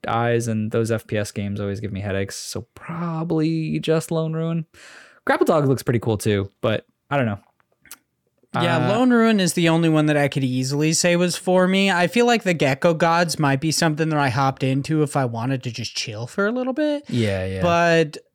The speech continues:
Speaker 2: yeah, I mean, the games look really interesting. There are definitely some good Jelly Not My Jam things. Like Post Void,
Speaker 1: <laughs>
Speaker 2: absolutely not. I'm not gonna play that fucking game.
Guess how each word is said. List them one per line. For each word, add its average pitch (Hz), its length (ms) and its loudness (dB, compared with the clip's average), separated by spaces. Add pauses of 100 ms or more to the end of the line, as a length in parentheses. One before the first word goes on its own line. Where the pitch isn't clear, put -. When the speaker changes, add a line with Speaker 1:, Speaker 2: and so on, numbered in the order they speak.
(120)
Speaker 2:
yeah, 190 420 2
I 196 140 4
mean, 233 180 6
the 233 60 4
games 277 320 4
look 269 200 2
really 226 260 4
interesting. 214 440 0
There 165 120 4
are - 20 4
definitely 196 340 2
some 185 180 2
good 160 200 2
Jelly 156 260 4
Not 151 140 2
My 139 160 0
Jam 139 340 0
things. 123 320 -4
Like 127 180 -2
Post 175 300 2
Void, 180 380 2
Speaker 1:
<laughs> - 40 -10
Speaker 2:
absolutely 156 640 2
not. 131 260 0
I'm 120 160 -4
not 135 180 0
gonna 131 120 -6
play 123 160 -6
that 117 140 -6
fucking 117 280 -8
game. 98 260 -14